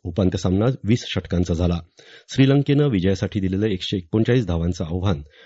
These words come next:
भारतीय संघानं अठराव्या षटकात केवळ दोन गडी गमावून पूर्ण केलं. दुसऱ्या उपांत्य सामन्यात पाकिस्तानच्या संघानं बांगलादेशवर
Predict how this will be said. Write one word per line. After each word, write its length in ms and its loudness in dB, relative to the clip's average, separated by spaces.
भारतीय 340 2
संघानं 360 0
अठराव्या 440 -4
षटकात 380 -4
केवळ 280 2
दोन 240 2
गडी 160 2
गमावून 320 0
पूर्ण 260 2
केलं. 280 0
दुसऱ्या 280 2
उपांत्य 320 0
सामन्यात 320 0
पाकिस्तानच्या 640 -4
संघानं 440 2
बांगलादेशवर 600 -2